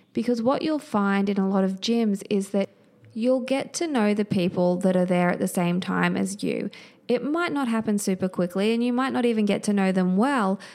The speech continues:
but well enough that you might say good morning, acknowledge them, and it just feels less daunting because it's familiar faces. Next up is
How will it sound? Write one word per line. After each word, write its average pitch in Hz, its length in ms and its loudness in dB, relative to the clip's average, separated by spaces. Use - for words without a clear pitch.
but 262 220 0
well 349 300 2
enough 277 320 -2
that 226 160 0
you 214 180 2
might 196 460 2
say 190 240 -2
good 190 160 -2
morning, 311 580 -2
acknowledge 220 640 0
them, 220 320 0
and 226 120 0
it 214 120 -4
just 233 280 -4
feels 214 260 0
less 196 340 -2
daunting 185 460 2
because 190 220 0
it's - 180 -6
familiar 190 640 0
faces. - 880 -10
Next 254 480 -6
up 208 260 -2
is 220 380 0